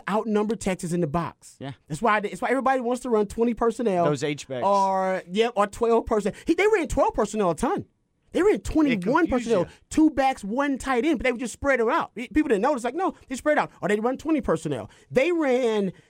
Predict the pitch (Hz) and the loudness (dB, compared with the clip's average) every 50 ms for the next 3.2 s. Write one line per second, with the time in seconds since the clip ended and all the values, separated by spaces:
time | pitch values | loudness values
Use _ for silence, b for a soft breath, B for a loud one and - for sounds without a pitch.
0 | b - 156 208 262 302 277 254 233 214 202 196 185 175 165 156 - _ _ _ | b -2 0 0 0 2 2 2 2 2 2 2 0 -2 -2 -4 -8 _ _ _
1 | _ _ _ - - 233 254 269 277 240 143 156 170 160 165 175 208 262 254 214 | _ _ _ -4 0 0 2 2 2 0 -2 -6 -8 -8 -6 -2 0 0 0 0
2 | - 269 285 294 220 220 202 175 160 - 185 165 147 135 175 196 220 214 208 202 | 0 0 -2 -2 -2 -2 -2 -2 0 0 -2 -2 0 0 0 0 2 0 0 0
3 | 190 180 170 160 | 2 0 0 -2